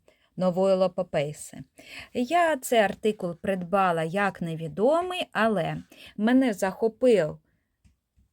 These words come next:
надзвичайний колір із ниточкою люрексу. І я пішла далі. Оскільки я розуміла, що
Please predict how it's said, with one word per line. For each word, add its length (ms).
надзвичайний 1120
колір 640
із 460
ниточкою 760
люрексу. 800
І 140
я 220
пішла 480
далі. 440
Оскільки 520
я 220
розуміла, 680
що 440